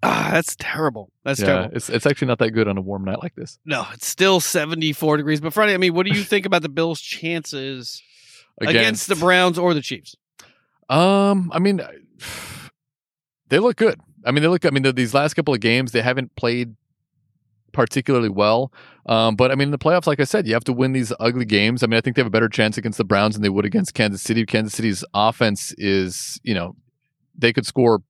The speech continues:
Speaker 2: points. I mean, they could score, you know, twenty-one points easily in, in the span of seven minutes. I mean, they can easily do that to any team, no matter what the defense is doing. Um, but, you know,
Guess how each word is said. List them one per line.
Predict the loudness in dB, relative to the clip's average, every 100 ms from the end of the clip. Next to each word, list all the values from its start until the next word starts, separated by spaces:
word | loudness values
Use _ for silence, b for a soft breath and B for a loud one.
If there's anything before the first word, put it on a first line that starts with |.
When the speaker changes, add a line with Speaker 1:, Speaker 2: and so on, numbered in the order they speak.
| -8
Speaker 2:
points. | 0 0 0
I | 0
mean, |
they | 0
could | -2
score, | 0 0 0 -4
you | -4
know, | -4
twenty-one | 0 0 0 -2
points | 0 0 0
easily | -4 -2 0 0
in, | 0 -4
in | -6 -6 -8
the | -4
span | -2 -2
of | -4
seven | -2 -2 -2
minutes. | -4 -4
I | -2
mean, | 0
they | 0
can | -2
easily | -2 -2 0 0
do | 2
that | 2 2
to | 0 -4
any | -4
team, | -2 -4 -4 B B B
no | 2
matter | 2 2 2
what | 0
the | 0
defense | -2 -2 -2
is | -4 -2
doing. | -2 -2 -8 B B B B
Um, | 2 4 4 2
but, | 2 2 0
you | 0
know, | 0